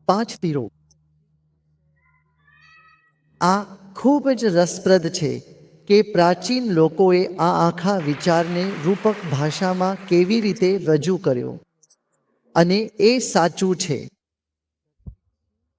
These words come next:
અને પછી એક બાજુએ એક દોરો છે,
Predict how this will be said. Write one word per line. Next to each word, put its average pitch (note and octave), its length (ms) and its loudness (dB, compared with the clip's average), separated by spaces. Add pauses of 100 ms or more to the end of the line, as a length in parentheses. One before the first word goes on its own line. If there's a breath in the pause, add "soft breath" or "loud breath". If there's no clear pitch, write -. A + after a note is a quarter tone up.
(1800)
અને D3+ 300 -6 (320)
પછી A#3+ 340 -4 (240)
એક B3+ 260 -2
બાજુએ G3 600 -2
એક G#3+ 240 -2
દોરો E3 340 -2
છે, C3+ 300 -10